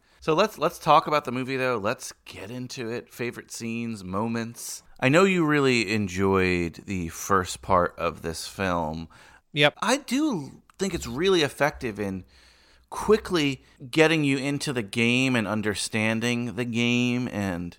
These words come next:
Speaker 1: you know, if we wanna call it a game, one character literally says, "It's like Truth or Dare without the truth part," which you're like, "Okay, I get it."
Speaker 2: <laughs>
Speaker 1: But it also makes sense, like, why this would be so addictive if theoretically this was allowed and out there and stuff.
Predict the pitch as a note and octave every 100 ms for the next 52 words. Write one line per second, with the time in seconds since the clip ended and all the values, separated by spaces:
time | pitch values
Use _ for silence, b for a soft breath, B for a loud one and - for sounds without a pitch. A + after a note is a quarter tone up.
0 | _ - F#2+ E2+ G#2+ G2+ G2+ F#2+ - G#2
1 | G2+ G2 F#2+ F#2 G2+ C#3 D3 D3+ C#3 C3+
2 | A#2+ A#2 B2 G#2+ - C3 F3 - C#3 G#2
3 | B2 G2 - b b _ B2 C3 C3+ A2+
4 | - C#3 B2+ - F#2 D#2+ - b b -
5 | - C#3+ C3 - - B2+ A#2 B2+ B3+ A3
6 | - G#2+ - - A#3 B B _ F#3+ F#3+
7 | A3 C#4 - G#3+ F3+ F3 - - - E3
8 | F3 - C#3+ - A#2 B2 C3 B2 A#2 B2+
9 | G#2 A#2 - C3 A2 G2+ B2+ - - F#2+
10 | E2+ E2+ - G#2+ - C#3+ A#2 A2 A2 G#2
11 | F#2+ F#2 - G2+ G2+ F#2+ - b b b
12 | b b - A#2 G2 G#2 G2 F#2 F2+ F2
13 | F2 - G2+ - - E2 D#2 D2 C#2+ C#2+
14 | - F2+ D#2 -